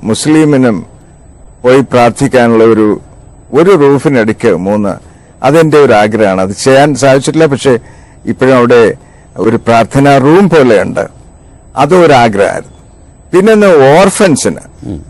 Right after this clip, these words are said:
Speaker 1: അനാഥരായ കുട്ടികൾക്ക് വേണ്ടി, കുറച്ച് കുട്ടികളെങ്കിലും എടുത്ത് വളർത്തി പഠിപ്പിച്ച്,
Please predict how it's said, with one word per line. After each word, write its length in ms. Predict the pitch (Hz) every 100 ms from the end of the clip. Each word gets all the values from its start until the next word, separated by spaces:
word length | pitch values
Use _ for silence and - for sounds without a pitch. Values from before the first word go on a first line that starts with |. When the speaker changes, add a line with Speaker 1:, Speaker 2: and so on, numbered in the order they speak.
| - - 104 -
Speaker 1:
അനാഥരായ 560 | 131 143 175 202 185 156
കുട്ടികൾക്ക് 600 | - 131 214 214 180 120
വേണ്ടി, 300 | 98 64 - - - - - - - - - - - - - - -
കുറച്ച് 280 | 160 160 185
കുട്ടികളെങ്കിലും 840 | 151 139 156 151 143 127 120 98 - - - - - -
എടുത്ത് 500 | 123 117 - 123 82 - - - - - - - - - - - - - - - _ -
വളർത്തി 560 | 120 131 123 147 107 - - - - - -
പഠിപ്പിച്ച്, 640 | 127 117 110 120 - 120